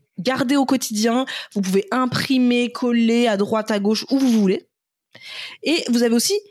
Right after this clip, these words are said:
des lives. <clears throat> Vous avez aussi des lives. Donc, chaque mois, on se retrouve en live avec Karine, avec un de nos experts dans tous les cas,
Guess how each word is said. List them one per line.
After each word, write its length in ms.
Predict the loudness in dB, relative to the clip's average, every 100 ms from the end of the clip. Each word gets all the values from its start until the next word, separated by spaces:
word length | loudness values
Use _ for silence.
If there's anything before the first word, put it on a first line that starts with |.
| _
des 160 | -2 0
lives. 360 | 2 0 0 -4 -12 _ _ 0
<clears throat> 220 | 0 2
Vous 120 | 0
avez 140 | 2 2
aussi 200 | 2 0
des 140 | 2
lives. 320 | 2 0 0
Donc, 240 | 0 0 -2
chaque 300 | -4 -2 0
mois, 140 | 0
on 40 | 2
se 120 | 0
retrouve 320 | -2 -2 -2 0
en 120 | 2
live 400 | 2 2 2 2 -2 -6 -10 -6
avec 260 | -4 -4 -2
Karine, 460 | -4 0 0 0 -4 -2
avec 300 | -2 -2 -10 -8 -2
un 220 | 0 -2 -6 _ _ _ _ _
de 100 | 0
nos 140 | 4 4
experts 420 | 2 0 -2 0
dans 140 | 0
tous 140 | 0 0
les 100 | 0
cas, 240 | -2 -4